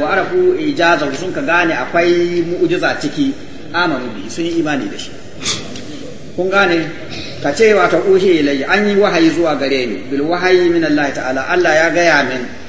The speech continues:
cewa annahu sama nafar min al-jinn, cewa wato wasu jama'a daga cikin aljannu sun saurara, wato aljannun wanda ake ce manasibina ne,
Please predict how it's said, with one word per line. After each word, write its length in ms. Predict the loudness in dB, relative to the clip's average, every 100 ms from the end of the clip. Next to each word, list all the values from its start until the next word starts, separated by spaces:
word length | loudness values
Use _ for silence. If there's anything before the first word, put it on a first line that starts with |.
| -14
cewa 280 | -4 -2 0 -2
annahu 320 | -2 -2 -2
sama 240 | -2 0 0
nafar 260 | -2 -2
min 160 | -2 -2
al-jinn, 400 | -2 -4 -4 -8
cewa 520 | -2 0 2 2 2 2
wato 320 | 0 -2 -4 -4
wasu 240 | -4 -2
jama'a 400 | -2 -2 -2 -2
daga 240 | -2 -4
cikin 240 | -4 -4 -2
aljannu 480 | -2 -2 -2 -2 -4
sun 220 | -4 -4
saurara, 720 | -2 0 0 0 -2 -6 -10 -12 -14 -14
wato 320 | -8 -6 -6 -4
aljannun 540 | -4 -2 0 0 0
wanda 220 | 0 0 -2
ake 160 | -2
ce 120 | -4
manasibina 600 | -4 -4 -2 -2 0 -2 -2
ne, 200 | -6